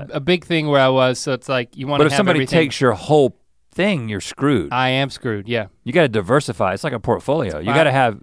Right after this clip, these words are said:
Speaker 1: something in other
Speaker 2: I have a
Speaker 1: pockets.
Speaker 2: lock on my, I have a lockable fanny pack.
Speaker 1: I could get that off of you.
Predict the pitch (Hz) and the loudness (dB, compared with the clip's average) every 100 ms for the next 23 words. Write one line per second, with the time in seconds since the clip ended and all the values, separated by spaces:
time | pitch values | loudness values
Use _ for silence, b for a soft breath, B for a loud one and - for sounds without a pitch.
0 | - - 160 - 131 101 98 85 135 165 | -18 -2 -2 0 0 0 -2 -4 -4 0
1 | 190 147 131 147 175 151 - - _ - | 2 0 0 2 4 2 -4 -20 _ -8
2 | 139 139 131 123 120 117 120 - 135 131 | -2 0 2 0 0 -4 -8 -6 -4 -4
3 | 123 139 143 - 123 120 117 - 131 117 | 0 2 2 0 -2 0 -2 -6 -10 -10
4 | - 110 _ 170 151 80 78 67 - - | -14 -18 _ -8 -8 -10 -10 -10 -10 -14
5 | 69 76 | -16 -18